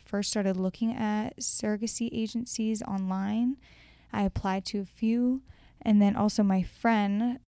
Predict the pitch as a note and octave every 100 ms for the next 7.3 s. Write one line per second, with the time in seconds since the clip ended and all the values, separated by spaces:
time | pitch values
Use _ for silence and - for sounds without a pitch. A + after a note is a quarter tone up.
0 | - G#3+ G3 A3 A3 G#3+ - B3+ C#4 -
1 | - - F#3 - - G#3+ C#4 G#4+ - -
2 | - A3 G3+ F#3+ F#3+ F#3+ - G3+ - G#3
3 | F#3+ F3+ F#3 G3 G3 - G3+ F#3+ G3 -
4 | G3 F#3+ F#3 F#3+ - A3+ A#3+ B3+ - -
5 | - - G3 G3 G3 - G3 F#3+ F#3 F#3+
6 | - _ _ - G#3 - G#3 - F#3 F#3+
7 | F#3 F#3+ G3+